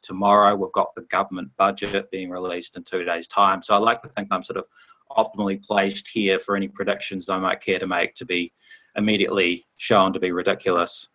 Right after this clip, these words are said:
But, um, in any case, if I start with monetary policy, what would we expect to see in this case in normal times? So the textbook response for monetary policy when facing a shock of this sort of magnitude is to cut interest rates by somewhere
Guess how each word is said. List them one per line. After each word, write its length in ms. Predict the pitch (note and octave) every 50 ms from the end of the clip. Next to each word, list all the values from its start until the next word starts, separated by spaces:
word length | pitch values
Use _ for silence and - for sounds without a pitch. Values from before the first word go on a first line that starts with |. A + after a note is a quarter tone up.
| _ _ _ _ _
But, 300 | - A2 G2+ G2 - -
um, 220 | A#2 A2 G#2+ G#2 -
in 160 | - A2+ A2+
any 180 | A#2 A#2 A#2 G#2+
case, 480 | - A2 G#2 G2+ G2 G2 - - - _ _ _ _
if 100 | - -
I 60 | -
start 260 | B2+ - E3+ F3+ F3+ F#3
with 120 | - -
monetary 440 | C3 B2+ B2 B2 A#2+ - A#2+ G#2 G2
policy, 500 | - G#2 G2+ G2+ G2+ G2 - F#2+ F2+ F2 -
what 140 | C3+ C#3+
would 120 | D3+ E3 C3+
we 160 | C3+ C3+ B2
expect 480 | A#2+ B2 - - - A2 G#2+ - _ -
to 80 | G2+
see 200 | - - G#2+ F#2+
in 80 | F#2+ F#2
this 160 | F#2+ F#2+ -
case 320 | - G2 F#2 F2+ F2+ -
in 120 | F2 F2 F#2
normal 280 | F#2+ F#2 F#2 F2+ F2+ _ -
times? 520 | F2+ E2+ D#2+ D#2+ E2 _ - - - _ _ _
So 180 | _ - C3 A#2
the 140 | A2+ B2 A#2+
textbook 500 | - D#3+ F3 E3+ - - C3 B2 B2 A2+
response 440 | G#2+ - - - F#2+ G2+ G2+ - -
for 80 | F#2+
monetary 420 | G2 G2 F#2+ F#2+ F#2 - G2 F#2 -
policy 480 | - F#2+ F#2 F#2+ F#2+ F#2+ - - F2+
when 160 | E2+ F2 F2 - -
facing 460 | G2+ G2 G2 G2 - - F#2+ F#2 F#2 _ _ - - - _ -
a 80 | F#2+ -
shock 400 | - - C#3 B2 A#2+ B2 - A2
of 80 | G2
this 220 | G#2+ G#2 G2 - -
sort 120 | G#2+ F#2
of 80 | E2 F2
magnitude 600 | F#2 F#2 F#2 - G2+ F#2+ G2 - G2 F#2 F#2 -
is 200 | - A2 G#2 -
to 100 | - -
cut 360 | C3+ - - A#2 A#2 A#2 - - G#2
interest 360 | G2 - - G#2 F#2 - -
rates 280 | F#2+ F#2 F2+ E2 - -
by 200 | - F#2 F#2 -
somewhere 580 | - - A2 G#2+ G#2+ G#2+ A2 G#2+ G2+ G#2 G#2+